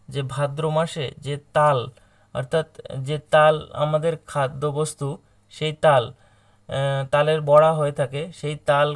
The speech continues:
কিন্তু পড়ে আছে, মেঝেতে পড়ছে, সেই তালের মতোই মনে হচ্ছে আর কি সেই শিলগুলো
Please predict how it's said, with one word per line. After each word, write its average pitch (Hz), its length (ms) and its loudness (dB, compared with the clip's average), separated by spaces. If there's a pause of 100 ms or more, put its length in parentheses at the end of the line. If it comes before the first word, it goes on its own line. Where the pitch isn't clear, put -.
কিন্তু 156 280 -8 (720)
পড়ে 170 220 6 (340)
আছে, 135 200 -4 (1200)
মেঝেতে 143 320 -4 (120)
পড়ছে, 156 340 -2
সেই 139 180 -6
তালের 151 300 2
মতোই 196 300 -4
মনে 160 180 2
হচ্ছে 151 260 2
আর 127 100 -4
কি 156 140 -10
সেই 156 160 -8
শিলগুলো 139 340 -6